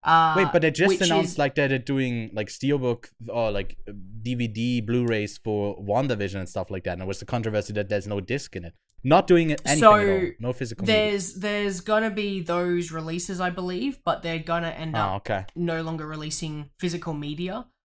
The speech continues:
Speaker 1: uh, in Australia after the Guardians of the Galaxy run, uh, in, this month. It wasn't
Speaker 2: Okay.
Speaker 1: super successful, but it, it's a little bit annoying because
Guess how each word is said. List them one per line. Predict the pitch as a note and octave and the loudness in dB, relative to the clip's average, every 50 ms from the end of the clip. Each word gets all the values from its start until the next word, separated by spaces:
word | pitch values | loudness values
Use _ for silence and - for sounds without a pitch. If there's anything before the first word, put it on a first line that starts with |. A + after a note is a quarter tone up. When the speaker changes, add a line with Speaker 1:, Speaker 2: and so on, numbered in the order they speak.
| _ _ - | _ _ -8
Speaker 1:
uh, | D3+ C#3+ C#3 C3+ C#3 | -6 -6 -6 -6 -6
in | D3 D3+ | -8 -10
Australia | D3 C#3+ - - D3 D3 D3 D3+ D#3+ E3 F3 G3 - - - - | -8 -10 -10 -10 -10 -10 -8 -8 -8 -8 -6 -6 -6 -8 -8 -6
after | - D#3 D3+ D3 - - E3 D#3 | -4 -4 -4 -6 -6 -10 -10 -10
the | D3 D3+ D3 C#3+ C#3+ C#3+ C#3+ C#3 | -8 -10 -10 -8 -8 -10 -10 -4
Guardians | C#3+ C#3 C#3+ D3 D3 D3+ D3 D3 C#3+ | -2 0 0 0 -2 -4 -8 -8 -8
of | C#3+ C3+ | -10 -10
the | C3+ | -10
Galaxy | C3+ C3 C3 D3 D#3 D#3 - - E3 | -8 -8 -6 -6 -8 -8 -8 -8 -8
run, | D3+ D#3+ D#3+ D#3+ F3 G3 G#3 G3+ - | -6 -4 -4 -4 -4 -4 -6 -8 -10
uh, | D3+ - - C#3+ C#3 C3+ C3+ C3+ C3+ C3+ - _ | -12 -10 -10 -8 -8 -8 -10 -10 -12 -16 -16 _
in, | C3+ C#3 C3+ C3+ - - - - _ _ _ _ | -14 -14 -14 -14 -16 -18 -20 -20 _ _ _ _
this | D#3 D3 - - | -6 -6 -6 -4
month. | C#3+ C#3+ F3 A3 - - _ _ _ _ _ _ _ _ _ | -2 -2 -2 -4 -6 -12 _ _ _ _ _ _ _ _ _
It | - D#3 - - | -8 -8 -6 -6
wasn't | F#3 E3+ F3 F3+ F3+ F3+ F#3+ F#3 F3+ | -4 0 2 2 2 2 -2 -4 -4
Speaker 2:
Okay. | - G2+ G#2+ B2 | -2 -4 -4 -2
Speaker 1:
super | - G#3 G3+ F3 - G#3 G3+ G#3 | -2 -4 -4 -4 -4 -6 -6 -4
successful, | - - A3 F#3+ - - G#3+ G#3 G3+ G#3 - - A3+ A#3 B3 A#3 - _ | -4 -4 -6 -6 -6 -4 -4 -4 -4 -6 -8 -8 -8 -8 -8 -8 -4 _
but | F3 D#3 D3+ - - _ _ _ _ _ _ - | 0 0 0 -2 -6 _ _ _ _ _ _ -2
it, | F#3 F#3 - | -2 2 2
it's | G#3 G#3 G#3 | 2 2 2
a | A#3 A#3 | 0 0
little | A#3+ B3 C4+ C#4+ C#4+ A#3+ | -2 -4 -4 -4 -4 -4
bit | C4+ C4 | -2 0
annoying | B3 A3+ A3 A3 A3 A3+ A3 G#3+ G3 F#3+ F#3 | 0 0 2 2 0 0 0 0 -2 -2 -2
because | F3 F#3 F3+ - F#3 F3 E3+ F3 E3 E3 - - | -2 -4 -4 -2 -2 -2 0 -2 -2 -4 -6 -8